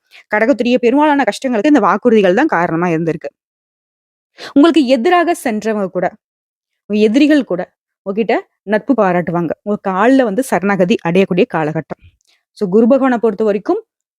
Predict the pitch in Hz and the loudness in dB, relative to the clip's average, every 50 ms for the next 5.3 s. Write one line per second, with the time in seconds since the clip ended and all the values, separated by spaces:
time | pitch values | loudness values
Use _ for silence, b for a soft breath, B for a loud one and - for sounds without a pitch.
0 | _ _ _ _ - 190 226 247 269 330 339 311 330 294 269 254 254 262 269 311 | _ _ _ _ -4 0 2 4 4 4 4 4 4 2 2 2 0 2 2 2
1 | 302 247 226 214 185 196 233 233 226 233 240 247 214 185 214 240 220 233 202 185 | 2 0 0 -2 -2 0 0 0 -2 -2 -4 -6 -4 -2 -4 -4 -4 -6 -8 -8
2 | 233 277 - _ _ _ _ _ _ _ _ _ _ _ - - 214 233 269 320 | -10 -12 -14 _ _ _ _ _ _ _ _ _ _ _ -2 0 2 4 4 4
3 | 330 339 320 269 247 262 262 254 233 202 220 220 262 294 - _ _ _ _ _ | 4 4 4 4 4 2 2 2 2 2 2 2 0 -2 -4 _ _ _ _ _
4 | _ _ _ - 226 262 269 226 208 208 - - 320 254 220 214 233 226 202 202 | _ _ _ -4 0 0 2 2 2 0 2 0 2 2 2 2 2 0 0 -2
5 | 202 226 196 185 240 | -2 -2 -2 -4 -4